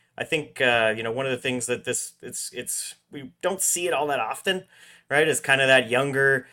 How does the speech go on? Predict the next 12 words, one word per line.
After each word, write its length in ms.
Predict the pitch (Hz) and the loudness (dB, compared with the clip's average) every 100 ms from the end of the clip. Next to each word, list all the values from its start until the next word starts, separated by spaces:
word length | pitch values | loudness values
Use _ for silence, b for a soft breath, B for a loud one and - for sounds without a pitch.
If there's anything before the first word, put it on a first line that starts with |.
| b b _ | b b _
both 300 | 147 175 180 | 4 4 2
these 220 | 185 175 - | -4 -4 2
guys 420 | 131 139 170 165 | 4 6 4 0
are, 300 | 123 107 - _ - | -4 -6 -14 _ -10
you 120 | 131 | -8
know, 160 | 92 92 _ - | -8 -12 _ -6
getting, 480 | 123 135 143 139 127 | -4 -2 -6 -10 -8
getting 320 | - 135 127 | -6 -6 -6
to 340 | - - 147 147 | -6 -4 -2 2
that 240 | 135 131 | 2 2
spot, 480 | - - 117 131 - 127 | -2 -2 -2 -2 -6 -4
right? 340 | 127 165 | -4 -4